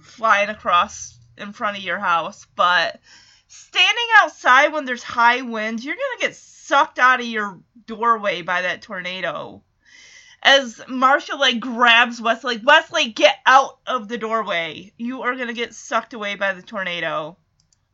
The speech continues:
So they're preparing for the end of the world here, and George is still on Belvedere about the whole,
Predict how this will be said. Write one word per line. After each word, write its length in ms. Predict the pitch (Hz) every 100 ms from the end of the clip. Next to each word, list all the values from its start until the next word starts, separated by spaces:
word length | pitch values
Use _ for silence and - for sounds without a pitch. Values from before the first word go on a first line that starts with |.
| _ -
So 80 |
they're 460 | 453 523 659 640 539
preparing 540 | 508 480 466 453 415 415
for 520 | 453 392 370 330 269
the 140 | 359
end 160 | 370 339
of 60 |
the 80 | 320
world 360 | 277 311 285 269
here, 240 | 277 254
and 220 | 247 330
George 320 | 415 508 571 539
is 80 | 427
still 180 | - 359
on 480 | 339 254 302 302 269
Belvedere 640 | 269 277 262 254 240 220
about 340 | 226 247 226
the 100 | 240
whole, 520 | 285 277 262 247 240